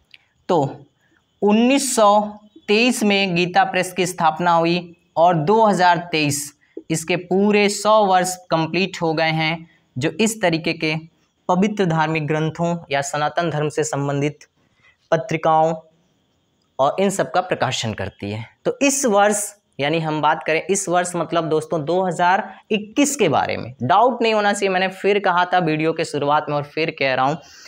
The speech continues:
यह पुरस्कार भले आपका तेईस में दिया गया लेकिन है किसका? दो हज़ार इक्कीस का है। तो very important topic में आप इसको रखेंगे, यहाँ से प्रश्न आपको देखने को मिलेगा प्रतियोगी परीक्षा में। अभी यहीं पे दोस्तों और चर्चा कर लेते हैं वर्ष दो हज़ार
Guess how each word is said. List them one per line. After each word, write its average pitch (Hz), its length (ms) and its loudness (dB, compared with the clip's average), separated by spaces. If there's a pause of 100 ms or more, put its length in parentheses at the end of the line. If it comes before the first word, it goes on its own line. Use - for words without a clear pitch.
(200)
यह 214 220 4
पुरस्कार 226 480 2
भले 214 320 2
आपका 240 320 2
तेईस 220 340 0
में 220 140 0
दिया 208 180 2
गया 202 180 2
लेकिन 196 280 0
है 208 300 0
किसका? 214 380 0
दो 180 200 2
हज़ार 175 220 2
इक्कीस - 380 -4
का 110 120 -4
है। 113 140 -8 (320)
तो 151 120 0
very 190 180 2
important 202 460 0
topic 175 320 -2
में 175 120 -2
आप 165 140 -2
इसको 165 240 -2
रखेंगे, 180 420 -2
यहाँ 147 260 0
से 147 120 -4
प्रश्न 147 420 -4 (160)
आपको 123 300 -6
देखने 127 320 -6
को 120 120 -6
मिलेगा 160 380 0
प्रतियोगी 185 440 -4
परीक्षा 180 380 -4
में। 180 140 -2 (1040)
अभी 170 220 2
यहीं 190 220 4
पे 214 140 2
दोस्तों 202 360 2
और 160 320 2
चर्चा 185 340 2
कर 185 120 0
लेते 180 280 0
हैं 185 120 -2 (1000)
वर्ष 233 400 4
दो 233 200 6
हज़ार 214 400 4